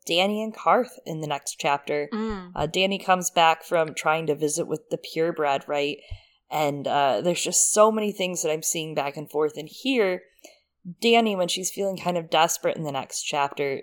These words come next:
Speaker 1: she remembers that she has what the Targaryens in recent history have not had and what they always wanted, which is dragons.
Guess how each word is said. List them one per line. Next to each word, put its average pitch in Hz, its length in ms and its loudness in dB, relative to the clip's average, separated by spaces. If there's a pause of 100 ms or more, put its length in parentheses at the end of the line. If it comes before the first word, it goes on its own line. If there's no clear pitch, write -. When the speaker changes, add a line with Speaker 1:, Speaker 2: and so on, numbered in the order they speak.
(140)
Speaker 1:
she 196 400 -2
remembers 170 680 0
that 151 260 2
she 214 300 2
has 180 680 4 (440)
what 190 220 2
the 220 80 2
Targaryens 170 920 2
in 170 180 -2
recent 170 360 -4
history 156 440 -2
have 147 260 -2
not 147 380 4
had 139 360 -2
and 139 100 -4
what 139 140 -12
they 139 140 -2
always 135 480 0
wanted, 123 340 -6
which - 200 -10
is 131 140 -10
dragons. 127 920 -4